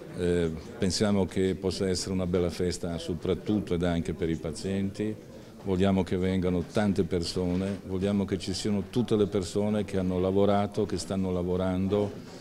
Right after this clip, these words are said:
in questo campo. Donazioni e anche trapianti, quindi.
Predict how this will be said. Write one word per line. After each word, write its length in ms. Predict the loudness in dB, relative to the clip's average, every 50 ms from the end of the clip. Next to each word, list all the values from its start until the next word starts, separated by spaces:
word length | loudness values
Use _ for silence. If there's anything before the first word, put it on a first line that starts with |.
| -14 -16 -16 -12 -6 -2
in 160 | 0 0 0
questo 300 | 0 -2 -4 -2 -4 -6
campo. 520 | -4 -4 -4 -4 -4 -4 -4 -6 -6 -6 -6 -6
Donazioni 800 | -2 0 2 2 2 2 0 0 2 4 4 6 6 4 4 4
e 100 | 2 0
anche 300 | 0 0 0 -2 -4 -6
trapianti, 640 | -6 -6 -6 -6 -6 -6 -6 -4 -6 -6 -8 -12 -14
quindi. 340 | -12 -10 -10 -8 -8 -8 -10